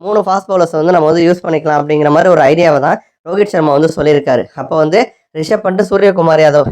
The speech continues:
இவங்களுக்கு வந்து கூடுதல் பொறுப்பு, இவங்க ரெண்டு பேர்ல யாராச்சும் ஒருத்தருக்கு வைஸ் கேப்டன் பதவியை கொடுத்துடலாம் அப்படிங்கிற மாதிரி ஒரு ஆலோசனையை அஜித் அகர்கர் கிட்ட ரோஹித் சர்மா வந்து சொல்லியிருக்காரு. அந்த வகையில அப்போ வந்து தாங்க தன்னோட கேப்டன் பதவியை பறிச்ச பாண்டியாவை, பாண்டியாவுக்கு இப்போ அவர்கிட்ட இருந்து கேப்டன் ப-, பொறுப்பை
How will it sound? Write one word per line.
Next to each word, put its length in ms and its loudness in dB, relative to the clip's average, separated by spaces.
இவங்களுக்கு 340 0
வந்து 220 0
கூடுதல் 340 0
பொறுப்பு, 300 -2
இவங்க 240 2
ரெண்டு 200 -2
பேர்ல 220 2
யாராச்சும் 300 0
ஒருத்தருக்கு 420 -2
வைஸ் 220 -8
கேப்டன் 320 -4
பதவியை 340 2
கொடுத்துடலாம் 440 -2
அப்படிங்கிற 380 2
மாதிரி 200 2
ஒரு 160 2
ஆலோசனையை 440 0
அஜித் 280 -2
அகர்கர் 400 -2
கிட்ட 220 0
ரோஹித் 260 0
சர்மா 220 -2
வந்து 180 0
சொல்லியிருக்காரு. 420 0
அந்த 140 0
வகையில 280 2
அப்போ 180 -2
வந்து 180 -2
தாங்க 300 -2
தன்னோட 240 -2
கேப்டன் 340 -4
பதவியை 320 2
பறிச்ச 240 -4
பாண்டியாவை, 520 2
பாண்டியாவுக்கு 480 -2
இப்போ 200 -2
அவர்கிட்ட 320 0
இருந்து 200 0
கேப்டன் 340 -4
ப-, 180 0
பொறுப்பை 280 -4